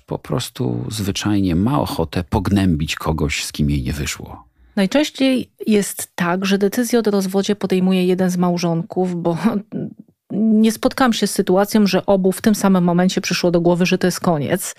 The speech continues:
Speaker 2: I zazwyczaj ta druga strona czuje się w jakiś sposób upokorzona, zraniona, porzucona. I często właśnie taka osoba jest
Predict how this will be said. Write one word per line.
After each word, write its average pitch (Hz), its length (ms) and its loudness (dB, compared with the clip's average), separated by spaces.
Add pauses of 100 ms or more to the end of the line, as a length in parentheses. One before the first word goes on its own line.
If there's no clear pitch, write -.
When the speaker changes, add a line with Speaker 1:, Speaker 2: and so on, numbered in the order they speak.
(120)
Speaker 2:
I 208 100 2
zazwyczaj 190 540 0
ta 185 140 -2
druga 190 300 0
strona 175 840 0
czuje 175 320 0
się 202 260 2
w 185 60 0
jakiś 175 340 0
sposób - 720 -6
upokorzona, 160 840 -2 (600)
zraniona, 165 880 2 (400)
porzucona. 190 920 0 (760)
I 202 180 0
często 247 480 0
właśnie 208 420 0
taka - 420 -2
osoba 214 400 0
jest 196 380 -2